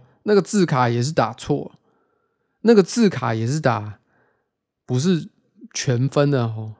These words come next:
他也是打那个五十到百分之七十五完成的那个比例分数，照理来讲也是没有封王哦。哦，连 Sky Sport 都这样讲，他已经是，你可以讲他是一个F one半官方的媒体了，就是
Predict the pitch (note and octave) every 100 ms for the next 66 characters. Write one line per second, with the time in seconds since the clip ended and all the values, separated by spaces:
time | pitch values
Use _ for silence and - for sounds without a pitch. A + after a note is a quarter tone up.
0 | _ - E3+ D#3+ F#3 C3+ A#2+ D3+ D3 C#3+
1 | B2 A#2 C3 C3 E3 C3+ B2+ D3 - D3+
2 | C3+ B2 A#2+ A#2+ C3 A#2+ A#2 C3 B2+ A#2+
3 | _ _ _ _ - B2 C#3 D#3 C#3+ C3+
4 | B2 F#3 C#4+ C3+ C3 C3+ B2 A2+ A#2 A#2
5 | F#3 D#3 B2 - B2+ B2+ - - D3+ D3+
6 | _ _ _ _ _ _ _ _ C3 C#3+
7 | A3 - F#3+ A3 G3+ F#3 G#3 G#3 G3+ G#3
8 | F#3 - C3+ C#3 - A#3+ D#3+ D#3 F3 G3
9 | C#3 - _ _ _ _ _ _ - D3
10 | G3+ E3 C#3 D3+ F3 D#3+ D3 - D#3 C#3
11 | C3+ B2+ B2 - _ _ _ D3+ D3 D#3+
12 | - E3+ C#3 C#3+ C3+ C#3 B2+ A#2 A#2 -
13 | - - G3+ F3+ - _ _ _ _ _
14 | _ F#3 G3+